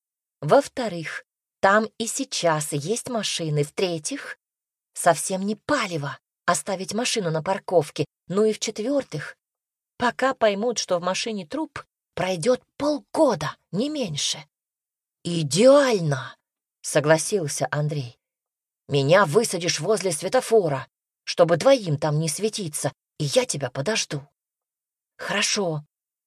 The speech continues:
а я поставлю машину на парковку и уйду». Аня нажала педаль газа.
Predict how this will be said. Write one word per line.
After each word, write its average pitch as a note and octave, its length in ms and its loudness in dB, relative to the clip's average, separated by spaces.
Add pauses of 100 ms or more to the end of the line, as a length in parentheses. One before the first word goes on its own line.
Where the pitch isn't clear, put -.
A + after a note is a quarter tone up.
(120)
а F#3 100 4
я F#3 160 0
поставлю D#3+ 460 2
машину D#3 360 -2
на D3+ 100 -2
парковку D4+ 580 -2 (320)
и D4 120 2
уйду». D3 460 -6 (920)
Аня G3+ 500 2
нажала F3+ 400 2
педаль F3+ 360 -2
газа. E3 400 -8